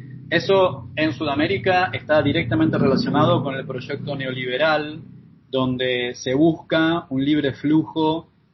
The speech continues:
de los bienes, de los servicios y del dinero, sobre todo,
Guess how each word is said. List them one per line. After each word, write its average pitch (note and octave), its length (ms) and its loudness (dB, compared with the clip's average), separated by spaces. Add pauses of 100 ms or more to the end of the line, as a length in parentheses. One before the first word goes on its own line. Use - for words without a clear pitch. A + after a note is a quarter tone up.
de A#2+ 540 -4
los A#2+ 160 -4
bienes, F3+ 400 2
de C#3+ 80 -4
los C3 120 -2
servicios E3+ 640 0
y - 40 2
del B2 180 0
dinero, D3+ 500 0
sobre C3 300 -4
todo, D3 460 -4